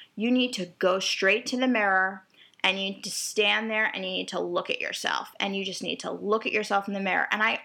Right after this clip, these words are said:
always just ignored it because it made me really uncomfortable to ever do that.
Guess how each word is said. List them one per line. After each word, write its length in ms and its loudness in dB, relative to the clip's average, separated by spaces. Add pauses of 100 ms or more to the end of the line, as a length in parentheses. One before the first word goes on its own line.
always 680 2
just 440 0
ignored 540 0
it 180 0
because 720 0
it 180 2
made 200 2
me 140 0
really 260 0
uncomfortable 680 -2
to 180 -2
ever 200 0
do 200 0
that. 300 2